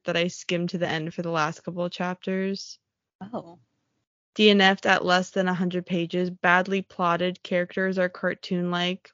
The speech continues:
Speaker 1: Plot is ridiculous even for a shallow thriller.
Speaker 2: It's not meant to be a serious thriller. It's
Speaker 1: I
Speaker 2: supposed to
Speaker 1: know.
Speaker 2: be ridiculous.
Speaker 1: Yeah.
Speaker 2: People have a sense of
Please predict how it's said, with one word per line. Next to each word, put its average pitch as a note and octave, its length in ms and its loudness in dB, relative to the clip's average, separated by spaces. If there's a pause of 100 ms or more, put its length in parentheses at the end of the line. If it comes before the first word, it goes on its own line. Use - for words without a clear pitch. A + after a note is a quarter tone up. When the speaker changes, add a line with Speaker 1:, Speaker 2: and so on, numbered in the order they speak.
Speaker 1:
Plot F#3 260 2
is F#3 100 0
ridiculous F3+ 640 -2
even F#3 300 -2
for F3+ 160 -2
a F3+ 60 -2
shallow E3+ 400 -2
thriller. F3+ 640 -4 (480)
Speaker 2:
It's - 160 -12
not E4 140 2
meant C#4 140 0
to - 60 -20
be A#3+ 120 2
a G3 40 0
serious G#3 800 -2 (100)
thriller. D#3+ 560 -2 (440)
It's - 100 -20 (240)
Speaker 1:
I - 100 4
Speaker 2:
supposed G3 260 6
to - 40 4
Speaker 1:
know. - 20 0
Speaker 2:
be A3+ 120 2
ridiculous. D#3+ 720 -4 (520)
Speaker 1:
Yeah. A3 1160 -4
Speaker 2:
People F3 160 -10
have E3+ 100 -4
a C#3+ 60 -6
sense D#3 300 -10
of C#3 80 -16